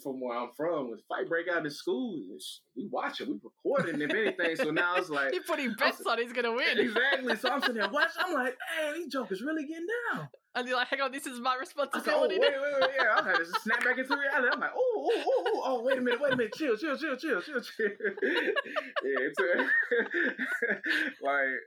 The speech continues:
Speaker 1: uh, oh, man, it was, the kids, yeah, man, the kids, the kids were amazing. That's, and that's one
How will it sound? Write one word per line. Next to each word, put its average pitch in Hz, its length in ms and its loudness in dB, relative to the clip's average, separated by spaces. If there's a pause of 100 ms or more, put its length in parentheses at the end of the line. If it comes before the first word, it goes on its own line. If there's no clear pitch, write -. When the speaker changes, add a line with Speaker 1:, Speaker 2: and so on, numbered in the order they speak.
(640)
Speaker 1:
uh, 170 380 2
oh, 175 100 0
man, 147 320 2
it 247 60 0
was, - 340 -10
the 135 200 -8
kids, 135 600 -4 (120)
yeah, 107 140 -4
man, 101 220 -12
the - 220 -12
kids, - 340 -12 (140)
the 170 120 -6
kids 233 240 -8
were 120 100 -8
amazing. 101 360 -10
That's, 165 180 -2
and 139 380 -2 (180)
that's 147 180 -4 (100)
one 139 220 -4